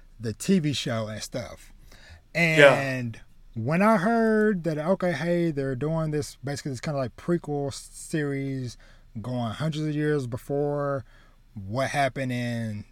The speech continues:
Speaker 1: uh, uh, Game of Thrones, I was like, "Okay, you know, maybe I'll check it out, see what's going on." And from jump and the whole way through, this show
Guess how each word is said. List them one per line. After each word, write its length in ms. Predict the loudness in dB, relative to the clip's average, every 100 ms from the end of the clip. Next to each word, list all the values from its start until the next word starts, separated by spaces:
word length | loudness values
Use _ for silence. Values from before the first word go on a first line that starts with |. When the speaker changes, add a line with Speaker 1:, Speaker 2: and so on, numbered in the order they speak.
| -20 -8
Speaker 1:
uh, 420 | -6 -4 -6 -10 -14 -18 -20 -20 -20 -14 -14 -14
uh, 220 | -14 -12 -8
Game 200 | -6 -6
of 100 | -6
Thrones, 600 | 0 4 4 4 0 -2
I 140 | -2 -2
was 100 | 0
like, 140 | -2 -2
"Okay, 400 | -2 0 0 -2
you 120 | -4
know, 160 | -6
maybe 240 | -4 -4 -2
I'll 140 | -2
check 200 | -4 -6
it 100 | -4
out, 340 | -4 -2 -4 -8 -20 -20 -20 -14
see 260 | -2 2
what's 200 | 2 2
going 320 | 2 0 0 0
on." 500 | -2 -2 -2 -6 -8 -16 -20 -20 -20 -8
And 840 | 2 2 4 0 -2 -4 -6 -10 -16 -20 -20 -20 -20 -20 -20 -20 -20 -20
from 480 | -20 0 2 4 2
jump 480 | 2 2 0 -4 -8
and 180 | -8 -4
the 100 | -4
whole 340 | 0 4 4
way 240 | 6 2 0
through, 640 | -4 -2 0 0 -2 -6 -12 -20 -20 -20 -18
this 380 | -12 -4 2 2
show 760 | 2 4 6 4 2 0 -4